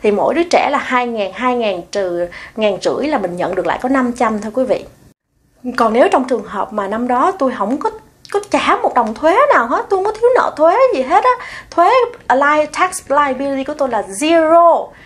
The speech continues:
Thì tôi có được nhận hai ngàn hay không? Cho đứa con tôi được, ờ, đủ điều kiện không? Xin thưa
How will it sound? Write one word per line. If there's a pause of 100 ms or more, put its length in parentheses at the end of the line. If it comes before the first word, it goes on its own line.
(260)
Thì
tôi
có
được
nhận
hai
ngàn
hay
không? (180)
Cho
đứa
con
tôi
được,
ờ,
đủ
điều
kiện
không? (340)
Xin
thưa